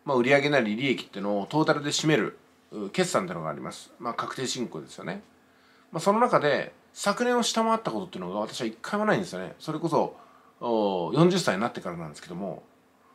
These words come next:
それはどうしてかっていうと、昨年の理論理屈は大切にしながら、ちょっとだけ今年にプラスアルファするってことを繰り返してるんですよね。で、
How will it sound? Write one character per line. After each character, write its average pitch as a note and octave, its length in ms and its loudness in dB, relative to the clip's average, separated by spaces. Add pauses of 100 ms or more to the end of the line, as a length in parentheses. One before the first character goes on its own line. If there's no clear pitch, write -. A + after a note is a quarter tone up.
(100)
そ - 120 -10
れ G3+ 60 4
は F3+ 60 2
ど A3+ 100 0
う A#3 40 2
し - 60 -2
て - 80 -10
か A#2+ 100 2
っ - 60 -2
て - 80 -6
い G#2 60 -2
う - 20 -4
と、 G#2+ 380 2
昨 G3 320 0
年 A3+ 180 2
の G#3+ 100 6
理 G#3+ 100 2
論 E3+ 180 6
理 G2+ 80 0
屈 - 200 -4
は G#2+ 60 0
大 C3+ 200 0
切 C3 300 -10
に B2 60 -6
し - 100 -6
な A#2 100 0
が G2+ 80 -4
ら、 C3+ 300 6 (280)
ち - 100 -4
ょ - 20 4
っ A3+ 80 -2
と A#3+ 100 -4
だ A#3 120 6
け A#3 120 -4
今 - 180 -6
年 F#3+ 220 -2
に E3 60 4
プ D3+ 100 0
ラ C#3 100 4
ス - 80 -4
ア A#2+ 60 6
ル G#2 60 -4
フ F2+ 80 -6
ァ E2 60 -4
す A2 140 -12
る A2 40 -8
っ G#2 40 -12
て G2 100 -10
こ E2+ 100 -10
と F2+ 80 -12
を F#2 40 -10
繰 - 160 0
り E3 80 0
返 F3 140 4
し - 60 -6
て F#2 60 -8
る D#2+ 60 -14
ん D2+ 40 -16
で - 60 -20
す - 40 -20
よ - 80 -20
ね。 - 100 -20 (520)
で、 D#3+ 100 -2